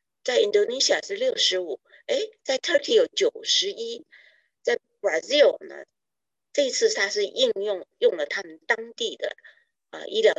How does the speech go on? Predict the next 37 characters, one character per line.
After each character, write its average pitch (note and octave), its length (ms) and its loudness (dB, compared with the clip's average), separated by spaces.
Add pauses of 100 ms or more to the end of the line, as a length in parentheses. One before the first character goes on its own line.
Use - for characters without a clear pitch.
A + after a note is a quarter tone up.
机 - 180 -6
构 F3+ 220 4
来 C3 220 -6 (100)
做 E3 240 -8
这 - 160 -6
个， - 240 -14 (200)
啊， - 180 -20 (580)
临 E3+ 160 -10
床 - 180 -12
试 - 220 0
验， - 180 -2 (300)
哎， G#3+ 220 -12 (220)
有 D3 180 -8
七 - 240 -2
十 G#3+ 160 0
八 G3 260 -8
个 - 120 -20
percent，OK。 - 840 -16 (500)
那 G3+ 320 2 (680)
当 A#3+ 160 2
然 F#3+ 180 4 (140)
这 B3+ 140 -2
些， A3 460 6
啊， - 260 -12 (440)
中 B3 200 -2
国 G3+ 160 4
已 - 100 -2
经 F#3+ 160 -10
开 G3+ 240 -6
始 - 260 -8 (120)
哈， - 260 -12
应 F3+ 220 -10
用 F3 200 -10
这 D3+ 120 -6
个， - 80 0 (420)
在， F#3 160 2
在， D#3 340 0